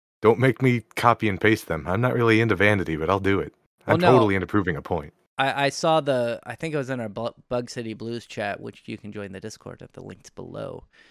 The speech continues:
Speaker 2: Uh, and, and somebody said that the, the editing and stuff was really good.
Speaker 1: Ash gave it kudos. The,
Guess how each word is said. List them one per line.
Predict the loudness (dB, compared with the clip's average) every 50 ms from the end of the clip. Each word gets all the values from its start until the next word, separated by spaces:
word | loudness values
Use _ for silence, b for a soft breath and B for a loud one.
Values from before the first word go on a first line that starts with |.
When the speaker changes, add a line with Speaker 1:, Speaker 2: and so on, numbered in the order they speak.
| b b b b b _ -6
Speaker 2:
Uh, | -4 -2 -2 -4 -6 -8 -10 _ _ _ _ _ _ _ _ _ _ _ _ _
and, | -4 -4 -4 -2 -4 -6 -10 -8
and | -10 -10 -6
somebody | -6 -6 -6 -6 -8
said | -8 -8 -8 -8 -8
that | -10 -10
the, | -8 -8 -10 -10 -12 _ _
the | -12 -10 -10 -10
editing | -10 -10 -10 -10 -10 -12 -12
and | -14 -16 -14
stuff | -14 -14 -14 -14 -16
was | -20 -16 -14
really | -14 -14 -12
good. | -12 -12 -14 -14 _ _ _ _ _ _ _ _ _ _ _ _ _ -12 -8
Speaker 1:
Ash | -4 0 0 0 0 -2 -4
gave | -2 -2 0 0
it | -4 -6
kudos. | -2 -2 0 0 2 2 2 2 0 -2 -4 -10 -14 -6
The, | -4 -2 -2 0 -2 -2 -4 -6